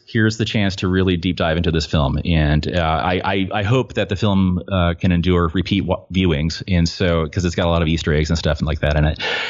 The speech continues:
And so, uh, that's how we did it. We just did a blast, encouraged everyone to share it.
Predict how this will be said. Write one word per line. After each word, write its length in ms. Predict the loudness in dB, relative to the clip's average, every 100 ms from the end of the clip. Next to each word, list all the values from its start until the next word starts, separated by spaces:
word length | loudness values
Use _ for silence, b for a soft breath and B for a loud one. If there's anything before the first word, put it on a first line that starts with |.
| B
And 120 | -2 -2
so, 440 | 0 0 0 0
uh, 220 | -2 -2
that's 240 | 0 -2 -2
how 80 | -2
we 100 | 0
did 160 | 0
it. 100 | 0
We 100 | 0
just 220 | -2 -4
did 120 | -4 -4
a 40 |
blast, 520 | -2 -2 -2 -4 -4
encouraged 340 | -6 -2 0 0
everyone 240 | 0 0
to 60 | 0
share 280 | 0 2
it. 120 | 0